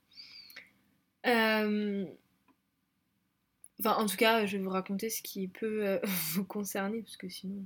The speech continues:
on s'en fiche un peu. Euh, j'avais prévu de faire pas mal de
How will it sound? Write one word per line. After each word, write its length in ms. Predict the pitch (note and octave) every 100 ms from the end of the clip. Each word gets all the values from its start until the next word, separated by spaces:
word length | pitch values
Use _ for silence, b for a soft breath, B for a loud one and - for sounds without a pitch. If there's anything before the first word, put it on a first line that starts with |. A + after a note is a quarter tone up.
| F3+ _ _ G3
on 80 |
s'en 160 | F#3+ F#3
fiche 260 | F#3 - G#3+
un 100 | G3
peu. 160 | B3+ C4 B B B B B B B B _ _ _ _ _ _ _ -
Euh, 640 | A3+ G#3 G#3 G3+ G3+ G3 E3 -
j'avais 320 | A#3 A#3 A#3 D#4
prévu 340 | - B3+ C4+
de 480 | C#4 G#3+ G3+ F#3 F#3
faire 320 | G3 B3+ C4 -
pas 140 | A3
mal 300 | B3+ D4+ A#3
de 920 | G3+ G3 F#3+ F#3+ F#3+ F#3+ F#3 F#3 F3+